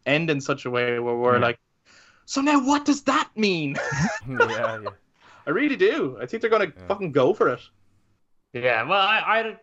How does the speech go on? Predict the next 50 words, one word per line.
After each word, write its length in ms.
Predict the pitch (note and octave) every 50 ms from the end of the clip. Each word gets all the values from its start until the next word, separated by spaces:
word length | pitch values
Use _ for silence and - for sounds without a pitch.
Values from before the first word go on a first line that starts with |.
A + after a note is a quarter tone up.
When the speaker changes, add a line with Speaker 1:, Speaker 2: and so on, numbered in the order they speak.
| _ _
Speaker 3:
because 420 | G3 F3+ - G3 A3 B3 B3+ B3
of 80 | A#3+ G3
the 80 | F#3+
fact 320 | - - F#3 E3+ - - -
that 200 | D#3 C#3 B2 A2
the 120 | C3+ C3
remake, 500 | C3 C3+ C#3 C#3 C3 C3+ C3 B2 A#2 - -
it 300 | C3 C3 B2 A#2+ A#2+ A#2+
can 560 | - - - C#3+ D3 D3+ D#3+ E3+ E3 D#3+ D3+
go 340 | C3 C3+ B2 A#2 A2 G#2 G#2
in 300 | - A2+ A#2 A2 G#2+ G#2+
a 320 | G#2+ G#2+ G2+ G2 G2 G2
very, 600 | F#2 F#2+ G#2 G2+ A2 A2+ A2 G#2 G2 G2 F#2+ G2 G2+
very 360 | - B2 F3+ F3+ C3+ G2+ F2+
different 420 | E2+ - G2 F2+ - - F2 E2+ _
path, 320 | - F#2+ F#2 F#2+ G#2 - _ -
they 80 | C#3+
don't 220 | D3+ F#3 G#3+ B3 A3+
necessarily 480 | F#3+ G3 F#3+ - - F3 E3+ E3 D#3+
have 380 | D#3 - - D3 D3 - - _
to 200 | - - D3+ D3 - -
end 360 | G#2+ G#2 G#2 G#2+ A2 A2 - _ _ _ _ _ _ _ _ _ _ _ -
at 180 | A2 G#2 G2+
Junnon 280 | - G#2+ F#2+ F#2+ F#2 F2+
Harbour. 460 | F#2 A2 C3 C#3 A2 G#2 D#2+ D#2+ - _ _ _ _ _ _ _ _ _ _ _ _ _
Even 260 | - C3 C#3+ D3+ E3+ E3+
if 120 | E3 -
they 100 | D#3 C#3
were 100 | C3 B2+
just, 480 | A#2 C3+ C3+ B2 - - - - _ _ _ _ _ _ _ _ _ _ _ _ _ _ _ _ _ _ _ _ _ _ _ _
you 120 | - D3+
know, 140 | F3 F#3+ G3 F3
like, 280 | D3+ E3 E3 D3+ -
so 140 | - - E3
that's 260 | D#3+ E3 F#3 F3+ -
what 160 | E3 D3 B2
we 160 | B2 D3+ F#3 E3+
would 120 | B2 -
think. 160 | - G2+ F#2
It's 60 | - -
like, 80 | A2+
"Oh, 120 | C3+ C3 A2
well, 100 | F#2 F2+
they're 120 | F#2 G2
obviously 240 | A#2 B2 B2 A2+ G#2+
gonna 120 | G2 G#2
end 140 | G#2 G2+ F#2
with 140 | F2 F2+ -
Junnon 300 | - A#2+ A2 G#2+ G2+ G2 G2+
Harbour 440 | G#2 G#2+ G#2+ G#2+ A2 G2 F#2+ -